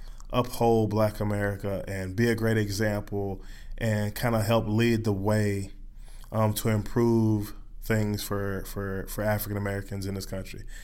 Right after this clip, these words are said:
All they've done is, along with, you know, a lot of Republican policies, work together to, like, s-, just set this nation back, d-, you know, generations,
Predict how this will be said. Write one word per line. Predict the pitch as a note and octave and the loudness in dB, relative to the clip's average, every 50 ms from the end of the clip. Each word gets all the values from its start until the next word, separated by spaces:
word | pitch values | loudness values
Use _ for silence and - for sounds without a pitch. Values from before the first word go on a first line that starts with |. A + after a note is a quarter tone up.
| - - - - - - - - - - | -16 -14 -12 -12 -12 -12 -12 -12 0 6
All | - C#3 D3 D#3+ | 8 8 8 10
they've | F3+ F3+ E3+ D3 B2+ | 8 8 8 6 6
done | A#2+ A#2 A2 A2 A2 | 4 4 4 4 4
is, | A2 G#2+ G2+ - - - - | 4 2 0 -2 -4 -6 -4
along | - A2+ A2 A2+ A#2+ B2 B2 B2 A#2+ | -2 2 4 6 6 6 4 4 2
with, | A2+ A2 G#2+ G#2+ - - - - - - - - - - - - - - - - - - - - - - - - - - - - - - - - - - - | 2 2 2 0 -2 -6 -10 -12 -12 -10 -10 -10 -10 -10 -12 -12 -12 -12 -10 -10 -12 -12 -12 -12 -14 -12 -12 -12 -12 -12 -10 -12 -12 -14 -14 -14 -16 -4 0
you | B2 B2 | 2 2
know, | A2+ G2+ F2+ F2 D2+ - - - - - - - - - - - - - - - - - - - - - - - - - - - - - - - - - - - - - - - - - - - - | 2 2 0 -2 -6 -8 -10 -12 -12 -12 -12 -12 -12 -12 -12 -12 -12 -12 -12 -12 -12 -14 -14 -14 -16 -16 -14 -14 -14 -14 -14 -14 -14 -14 -14 -12 -12 -12 -12 -12 -12 -12 -12 -10 -10 -10 -10 -4 -2
a | A2+ A2 | 0 2
lot | A2 A#2 A#2+ A#2+ | 4 4 4 4
of | A2+ G#2+ | 4 2
Republican | G#2+ G2+ G2+ - B2+ A#2+ A#2 A2+ A2 - G#2+ G2+ | 0 -2 -2 -2 0 0 0 0 0 -2 -4 -2
policies, | - A#2 A2 A2 G#2+ G#2 G2+ - - G2+ G2+ G2 F#2+ | 0 2 2 2 2 2 0 -4 -6 -6 -6 -6 -6
work | F#2 G#2+ A2+ B2+ C3 B2+ B2+ | -2 2 2 2 2 2 -2
together | - A#2 A#2 A#2 A2+ A#2 A2+ | -2 0 0 2 2 2 0
to, | G#2+ G#2+ G#2+ | 0 -2 -2
like, | G#2 G#2 G#2 G2+ G2+ - - - - - - - - | -2 0 -2 -4 -4 -8 -12 -16 -16 -16 -16 -8 -2
s-, | - - - - - - - - - - A#2+ | 0 2 2 2 4 4 4 2 2 0 2
just | A2+ C3 A#2 - - - - | 2 2 4 2 2 0 0
set | - - - - C#3 A2+ - | 0 2 2 2 0 0 2
this | - D3+ - - | 2 2 2 4
nation | C#3+ B2+ B2 B2+ B2 - A#2+ A2+ A2 | 4 4 4 4 4 4 2 2 4
back, | A2+ A2+ A2 A2 G#2+ - - - - - - - - - - - - - G#2 G#2+ G#2 G#2 | 4 4 4 2 0 -2 -6 -10 -14 -16 -16 -16 -14 -14 -14 -12 -10 -8 -8 -6 -6 -6
d-, | G2+ G#2+ A2 | -6 -4 2
you | D3 C#3+ | 4 4
know, | B2+ A2+ A2 G#2+ G2+ G2+ F#2+ | 6 6 4 2 0 -2 -4
generations, | G2 G2 B2 C3+ C3 A#2 A2 A2+ A#2 G#2+ - - F#2 F2 - - - - - | 2 4 6 6 6 8 6 6 6 4 2 0 -2 -6 -4 -2 -2 -2 -4